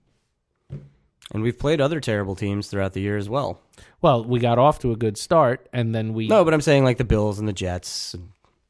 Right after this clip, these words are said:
Speaker 1: the Jaguars. And, I mean, I, the Vikings are not a juggernaut by any stretch of the imagination, and they murdered us.
Speaker 2: They're a, they're a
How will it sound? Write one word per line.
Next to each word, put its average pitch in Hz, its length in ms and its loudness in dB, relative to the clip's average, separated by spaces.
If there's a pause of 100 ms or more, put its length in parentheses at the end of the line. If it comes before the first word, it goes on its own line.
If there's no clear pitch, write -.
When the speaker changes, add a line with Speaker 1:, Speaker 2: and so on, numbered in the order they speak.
(180)
Speaker 1:
the 98 100 -10
Jaguars. 87 640 -10
And, - 220 -14 (1400)
I 104 80 -6
mean, 92 380 -6 (120)
I, 101 180 -8
the 120 140 -4
Vikings 120 400 0
are 110 100 -2
not 110 140 0
a 95 80 -4
juggernaut 95 540 -8
by 90 120 -10
any 98 140 -8
stretch 87 280 -12
of 87 80 -16
the 90 60 -10
imagination, 87 580 -12
and 85 100 -10
they 92 200 -8
murdered 90 420 -8
us. - 400 -12
Speaker 2:
They're 196 220 4
a, 139 120 0
they're 147 300 2
a 127 60 0